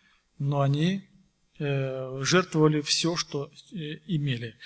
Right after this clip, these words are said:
Они трудились так, как будто все зависело исключительно от них. Исполнение Божьего плана зависело от этой семьи. Какие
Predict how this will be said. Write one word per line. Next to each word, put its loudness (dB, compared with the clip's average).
Они 6
трудились 0
так, 4
как -4
будто 0
все 0
зависело 2
исключительно -2
от -8
них. -6
Исполнение 2
Божьего 0
плана 0
зависело -2
от -4
этой -4
семьи. -2
Какие -2